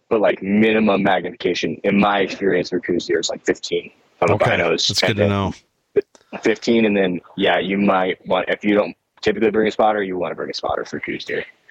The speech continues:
Speaker 2: Sure.
Speaker 1: Um, 'cause they're really, even with fifteens, field judging them. Um, like, if you're looking, if you're just trying to fill tag, it's different, right? But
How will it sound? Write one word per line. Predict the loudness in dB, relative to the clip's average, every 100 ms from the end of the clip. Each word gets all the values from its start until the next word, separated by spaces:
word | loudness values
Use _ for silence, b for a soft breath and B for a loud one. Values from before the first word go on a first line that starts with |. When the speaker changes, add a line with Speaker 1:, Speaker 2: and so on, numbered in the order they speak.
| -6
Speaker 2:
Sure. | -2 -2 0
Speaker 1:
Um, | 2 0 -2 -8 B B B _
'cause | 0 2
they're | 4 2
really, | 2 4 4 2 -2 -8 -4
even | 0 2 0
with | 2
fifteens, | -2 -2 -2 -2 -2 -4 0
field | 2 2 2
judging | 0 0 -2
them. | 0 -2 -4 _
Um, | -2 0 0 -4 -8 -4
like, | -2 -2
if | -2
you're | 2
looking, | 2 2 -2 -4 -2
if | 2
you're | 2
just | 0 -2
trying | -2
to | 0
fill | -2
tag, | 0 -2 -2
it's | -10 -8
different, | -6 -2 -4 0
right? | -2 0
But | -4 -4